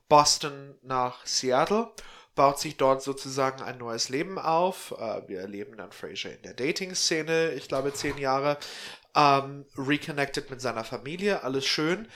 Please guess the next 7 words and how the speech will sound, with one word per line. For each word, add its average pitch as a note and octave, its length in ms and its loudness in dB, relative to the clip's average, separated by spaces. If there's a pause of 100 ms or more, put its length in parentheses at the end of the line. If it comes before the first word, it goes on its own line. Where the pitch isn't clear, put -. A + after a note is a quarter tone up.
(280)
zieht - 360 0
dann E3 220 4
mit D3+ 240 0
Charlotte D3 720 6
nach C3+ 240 0
Chicago, D#3+ 880 2 (460)
äh, D#3 260 6